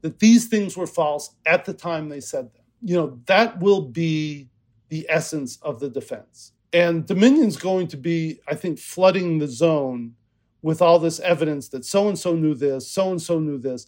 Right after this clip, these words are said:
and that, like, that there was a memo here circulated on November thirteenth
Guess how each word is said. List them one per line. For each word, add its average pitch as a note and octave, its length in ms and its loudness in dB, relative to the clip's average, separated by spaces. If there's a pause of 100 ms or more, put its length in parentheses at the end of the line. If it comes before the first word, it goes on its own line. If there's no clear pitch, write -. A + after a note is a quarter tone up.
and D#3+ 260 0
that, D3+ 160 -2
like, D3 240 -4
that D3+ 160 -4
there D#3 140 2
was D3 180 0
a D#3+ 60 -2
memo G#3+ 440 4
here E3+ 540 -4
circulated D#3+ 600 -4
on C#3+ 100 -6
November F3 420 0
thirteenth D3+ 680 -8